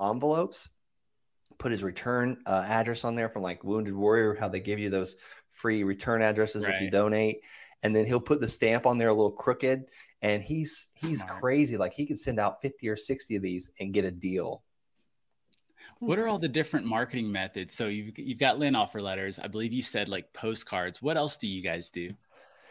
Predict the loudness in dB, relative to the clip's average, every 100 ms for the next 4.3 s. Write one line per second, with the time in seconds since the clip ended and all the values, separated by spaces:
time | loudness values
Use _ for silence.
0 | -20 6 10 10 12 10 10 6 8 8
1 | 8 8 8 6 -4 _ _ 2 4 4
2 | 2 0 2 2 2 0 4 4 2 0
3 | 4 6 4 2 0 -2 -4 -6 -6 -2
4 | 0 0 -4